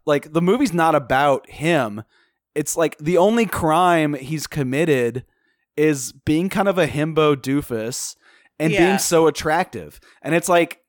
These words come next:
Speaker 1: being this object of desire where everyone wants his attention and wants his, you know, physical contact. That's the crime. It's
Speaker 2: Yes.
Speaker 1: like just being too hot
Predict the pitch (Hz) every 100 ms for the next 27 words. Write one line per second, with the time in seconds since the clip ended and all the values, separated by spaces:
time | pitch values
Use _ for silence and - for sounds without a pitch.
0 | _ _ _ 135 120 180 208 214 - 151
1 | 160 175 170 143 143 131 131 151 143 131
2 | - 143 151 165 151 135 135 127 123 120
3 | _ _ _ 127 139 147 165 139 143 -
4 | 131 156 196 160 131 131 - 135 123 117
5 | - - _ 135 120 - - 135 135 147
6 | 147 135 131 120 - _ - 139 165 196
7 | 190 220 - - _ _ _ _ _ -
8 | 160 180 214 170 - 160 143 98 90 123
9 | _ _ _ - 180 180 175 160 - 156
10 | 180 - 151 170 180 170 165 - - 185
11 | 165 147 147 113